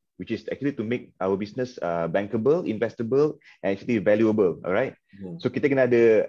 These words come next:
Speaker 1: exit strategy. Kita, bila kita habis buat business tu, kita nak buat apa? Nak jual ke? Kita nak tutup terus ke? Ataupun nak pergi I P O ke?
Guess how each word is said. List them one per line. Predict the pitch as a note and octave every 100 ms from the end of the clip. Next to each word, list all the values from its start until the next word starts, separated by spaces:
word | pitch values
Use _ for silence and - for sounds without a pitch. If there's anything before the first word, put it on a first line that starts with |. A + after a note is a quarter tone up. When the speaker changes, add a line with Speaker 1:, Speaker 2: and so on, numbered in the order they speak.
| -
Speaker 1:
exit | - G#2+ A#2 -
strategy. | A2+ A2+ G#2+ G2 D#2+ _ _ _ -
Kita, | G#2+ B2+
bila | A#2 B2
kita | B2 C3 B2+
habis | C3+ D#3
buat | C#3+
business | D3 D#3+
tu, | E3+
kita | C3+ A#2+
nak | G#2+ F#2+
buat | F#2+ -
apa? | - F#2 D#2+ D#2+
Nak |
jual | F#2 G#2+ C3 F#2+ E2+
ke? | F2 F#3 F#3 F#3
Kita | C3+ B2 G#2+
nak | G#2 F#2+ -
tutup | A#2+ - C3+ -
terus | A#2+ G#2+ -
ke? | E3+ D#3
Ataupun | B2+ C3
nak | G#2+ A2
pergi |
I | A#2+ G#3
P | - B2+
O | G#2+ F#2
ke? | C#3 G#3